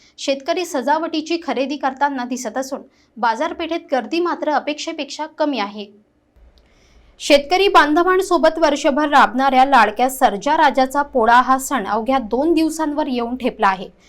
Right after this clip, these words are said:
अकोल्यासह ग्रामीण भागात बैल सजावटीसाठी लागणाऱ्या साहित्यांची बाजारपेठ सजली आहे. मात्र नुकत्याच झालेल्या मुसळधार पावसामुळे निर्माण झालेल्या पूर परिस्थितीमुळे शेतकऱ्यांची आर्थिक स्थिती डळमळीत झाली असून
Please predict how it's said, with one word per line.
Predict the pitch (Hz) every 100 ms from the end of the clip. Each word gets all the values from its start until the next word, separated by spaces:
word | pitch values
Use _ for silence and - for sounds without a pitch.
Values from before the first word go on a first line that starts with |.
| _ -
अकोल्यासह | 233 269 254 277 277 269 294
ग्रामीण | 285 247 262 339
भागात | 294 254 269
बैल | 262 254 262
सजावटीसाठी | 302 269 220 269 320 339 330 285 302 294
लागणाऱ्या | 254 240 254 262
साहित्यांची | 277 269 202 247 - 269 269 269
बाजारपेठ | 262 240 202 233 233 220
सजली | - 233 214 220
आहे. | 214 208 - _ _ _ _
मात्र | 254 262 277
नुकत्याच | 277 277 277 311
झालेल्या | 277 302 294 311
मुसळधार | 320 320 320 277 294 302
पावसामुळे | 285 269 285 320 302 269
निर्माण | 294 262 254 262
झालेल्या | 262 247 247 262
पूर | 262 285
परिस्थितीमुळे | 320 269 247 277 349 359 294 185 - - - - -
शेतकऱ्यांची | 277 277 302 349 349 349
आर्थिक | 339 311 - 349
स्थिती | - - 294 311
डळमळीत | 247 240 254 311
झाली | 311 277 277
असून | 320 311 262